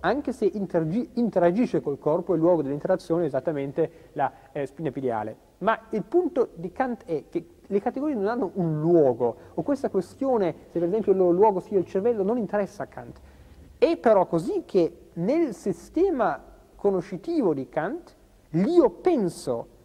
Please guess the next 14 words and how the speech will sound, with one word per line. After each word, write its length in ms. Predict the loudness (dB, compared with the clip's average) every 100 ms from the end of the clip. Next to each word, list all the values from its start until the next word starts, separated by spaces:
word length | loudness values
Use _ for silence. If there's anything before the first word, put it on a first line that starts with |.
| -4
l'unità 520 | 0 0 2 2 0 -4
immediata 760 | -4 -2 -4 0 2 2 2
dell'autocoscienza, 1200 | 0 2 2 2 -4 -4 -6 -4 -4 -4 -4 -4 -4 -14 -6
è 100 | 4
il 140 | 4 2
principio 640 | 0 0 0 -6 -4 -2
di 100 | -2
unità 540 | -2 -4 2 2 2 -2 -12 -20 _ _ -6
verso 320 | 2 2 2
il 80 | 0
quale 260 | 2 2 2
tendono 340 | 0 2 0
le 120 | 0
categorie. 600 | -4 -4 -4 -4 -6 -8